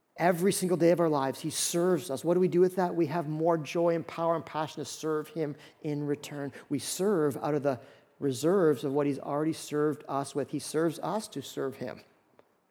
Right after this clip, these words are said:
But don't miss out on the compassionate, tender, loving care of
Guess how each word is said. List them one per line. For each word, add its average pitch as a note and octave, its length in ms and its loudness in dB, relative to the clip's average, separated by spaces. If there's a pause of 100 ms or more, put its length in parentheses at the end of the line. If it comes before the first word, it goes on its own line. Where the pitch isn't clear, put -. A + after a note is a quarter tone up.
(2500)
But C3+ 140 -4
don't D#3 200 0
miss D3+ 160 0
out D#3 120 2
on C3+ 60 -2
the C3 60 -2
compassionate, C#3 800 -6 (180)
tender, D3 500 -6
loving C#3 520 -4
care C3+ 640 -6
of C3 340 -4